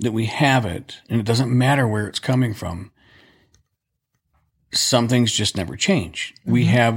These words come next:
Speaker 1: very similar things here because, I mean, it's kinda hard to reinvent the wheel, especially when you're doing processed foods and candies and things
Speaker 2: Correct.
Speaker 1: like that.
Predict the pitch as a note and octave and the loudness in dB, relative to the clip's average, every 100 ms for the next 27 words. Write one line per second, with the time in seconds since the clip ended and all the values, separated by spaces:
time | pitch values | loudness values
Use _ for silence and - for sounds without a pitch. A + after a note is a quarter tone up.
0 | G#2 G#2+ G#2+ A#2 A#2+ A#2 - - B2+ A#2+ | -2 -6 0 2 2 0 -2 0 2 2
1 | A2+ A2 - G#2 G2 - - - D3+ F#2 | 2 -2 -4 -4 -4 -8 -8 -2 -2 0
2 | A#2 D3+ D#3+ F3 E3+ - D4 G#3+ B2 F#2+ | -2 -2 0 2 0 0 0 2 2 2
3 | F#2+ G2+ F#2+ F#2 F#2 F#2 G2+ A2 - C#3 | 0 2 0 -2 -2 -2 0 -2 -2 0
4 | D3 B2+ A#2 A2 G#2 G#2 G2 - G2+ G2 | 2 2 4 2 2 0 0 0 0 0
5 | G2+ - F2+ G2 F#2+ F#2+ F#2 G#2 F#2 F#2+ | -4 -4 -2 -2 -2 -4 -4 -4 -2 0
6 | G3 D#3+ C#3 G2+ G2 - F#2 - | 2 0 -2 -4 -4 -4 -6 -6